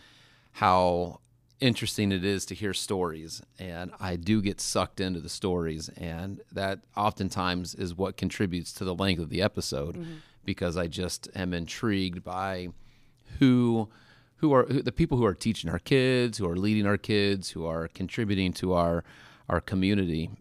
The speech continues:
Speaker 1: And, um, and I love it so much. That's why I've been so excited to have you here. I'm excited to hear your story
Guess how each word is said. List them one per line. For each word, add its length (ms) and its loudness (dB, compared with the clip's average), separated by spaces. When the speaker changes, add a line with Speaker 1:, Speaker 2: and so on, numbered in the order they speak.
Speaker 1:
And, 260 -4
um, 280 -8
and 140 2
I 60 6
love 200 6
it 80 0
so 160 0
much. 220 2
That's 160 0
why 100 10
I've 80 8
been 80 2
so 160 4
excited 380 4
to 60 0
have 180 4
you 120 4
here. 460 2
I'm 180 0
excited 520 2
to 40 -2
hear 380 2
your 320 4
story 640 -2